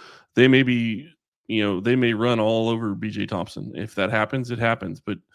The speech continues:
you know, that's kind of to be expected with hi-, uh, his size. So I think that you find different ways.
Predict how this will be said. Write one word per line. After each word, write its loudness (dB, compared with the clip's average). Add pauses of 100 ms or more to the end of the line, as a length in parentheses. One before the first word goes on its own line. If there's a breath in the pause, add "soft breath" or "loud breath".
(380 soft breath)
you -2
know, -2
that's -2
kind -2
of -2
to -6
be -2
expected -4
with -4
hi-, -8 (180)
uh, -6
his -8
size. -2 (400 soft breath)
So 0
I 0
think -6
that -2
you -6
find -4
different -6
ways. -2